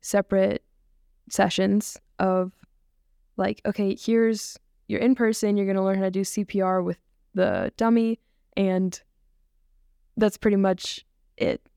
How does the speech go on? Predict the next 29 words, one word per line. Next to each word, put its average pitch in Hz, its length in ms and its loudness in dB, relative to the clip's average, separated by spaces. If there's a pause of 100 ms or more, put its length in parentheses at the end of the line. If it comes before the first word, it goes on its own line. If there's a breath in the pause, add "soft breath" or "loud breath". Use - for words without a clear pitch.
(180)
And 208 220 2
then 190 480 0
the 202 80 2
next 196 220 0
class 175 460 -4
was 180 340 0
take - 240 -4
the 180 100 2
exam. - 420 -6 (800)
Um, 208 480 2 (640)
so 226 160 2
for - 220 -2
our 254 180 0
class, 196 720 -6 (200)
we 208 60 0
were 208 80 2
supposed 226 380 -2
to 226 60 0
meet 196 420 -2 (160)
Monday 247 300 4
for 247 120 -2
the 233 100 2
first 202 280 -2
session, 185 500 -2
Wednesday 190 340 0
for 185 140 -6
the 180 80 -2
second - 300 -6
session. - 440 -6